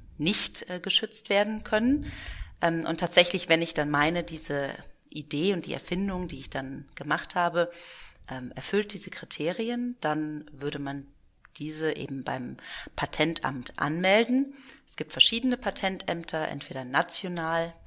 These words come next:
das ist in Deutschland das Deutsche Patent- und Markenamt, oder ich nenne es mal im weiteren Sinne etwas international, äh, das kann ich aber nachher auch nochmal erläutern,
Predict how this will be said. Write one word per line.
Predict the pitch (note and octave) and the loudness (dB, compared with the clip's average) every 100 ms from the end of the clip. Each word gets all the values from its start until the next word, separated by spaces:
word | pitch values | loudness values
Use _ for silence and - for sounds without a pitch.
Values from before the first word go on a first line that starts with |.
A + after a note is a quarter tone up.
| - | -18
das | - | -14
ist | D3 C#3 | -12 -10
in | C3+ | -2
Deutschland | C#3 - - C3+ - | 0 0 -6 -10 -12
das | - | -12
Deutsche | - C#3 - | -4 0 0
Patent- | - C3+ - D3+ B2 | -2 -10 -6 -6 -6
und | D3 | -2
Markenamt, | E3 F#3 - E3+ D#3+ E3 - - - - - _ | 0 0 -4 -6 -6 -6 -12 -18 -18 -20 -20 _
oder | D3 D3+ D3+ D3 D3 - - _ - - - | -2 2 2 2 -2 -20 -20 _ -20 -20 -16
ich | - D#3 | -8 -2
nenne | C#3+ | 0
es | - | 0
mal | C#3 C3+ - | -2 -4 -6
im | D#3 | 0
weiteren | D3+ D#3 D3 C#3+ | 2 2 0 -4
Sinne | C#3 - | -4 -4
etwas | - E3+ | -6 -8
international, | - A3 A3+ G3 F#3+ - F3+ F3 E3+ F3+ F3+ | -4 0 2 2 2 0 2 4 8 8 8
äh, | - D3 | 4 -2
das | - - | -6 -6
kann | D3 | -8
ich | C#3 C#3+ | -10 -8
aber | C#3+ | -8
nachher | C3 - C#3+ - | -8 -6 -4 -2
auch | D3 D3+ | -4 -6
nochmal | D3 C#3+ | -6 -6
erläutern, | C3+ B2+ C3 - C#3 C3+ | -6 -6 -6 -6 -8 -10